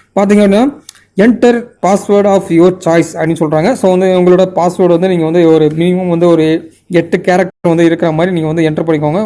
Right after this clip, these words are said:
ஒரு கேப்ஸ், ஒரு ஸ்மால் இந்த மாதிரி போட்டு ஒரு ஸ்பெஷல் கேரக்டர் போட்டிங்கன்னா பாஸ்வேர்டு ஸ்ட்ரென்த் வந்து அதிகமா இருக்கும். So, வந்து மறக்காம அது மாதிரி பண்ணிக்கோங்க. கீழே I agree கொடுத்துட்டு நீங்க ரெஜிஸ்டர் பண்ணீங்க அப்படின்னாக்கா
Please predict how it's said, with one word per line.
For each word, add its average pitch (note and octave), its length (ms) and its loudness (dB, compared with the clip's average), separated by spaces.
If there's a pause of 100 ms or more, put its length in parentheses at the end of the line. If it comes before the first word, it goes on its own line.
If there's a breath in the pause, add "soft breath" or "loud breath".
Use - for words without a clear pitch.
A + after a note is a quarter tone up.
ஒரு D#3 200 0
கேப்ஸ், F3 460 -2
ஒரு E3+ 140 0
ஸ்மால் E3 500 -2
இந்த E3 200 -4
மாதிரி E3 220 0 (540 loud breath)
போட்டு F#3+ 220 0
ஒரு G3 120 2
ஸ்பெஷல் F#3 280 0
கேரக்டர் E3+ 280 0
போட்டிங்கன்னா E3 320 0 (260)
பாஸ்வேர்டு F3+ 400 -2
ஸ்ட்ரென்த் F#3 280 -2
வந்து F3 140 0
அதிகமா E3 220 -2
இருக்கும். F#3+ 240 -4
So, F#3 140 -2
வந்து F3 240 2
மறக்காம E3+ 360 -2
அது D#3+ 120 -4
மாதிரி E3 160 -4
பண்ணிக்கோங்க. D#3 360 -2 (560 loud breath)
கீழே A#3 200 2
I G#3 140 4
agree G#3 240 4
கொடுத்துட்டு G3 340 2
நீங்க F#3 160 2
ரெஜிஸ்டர் F#3 360 0
பண்ணீங்க F3+ 220 0
அப்படின்னாக்கா F3 340 0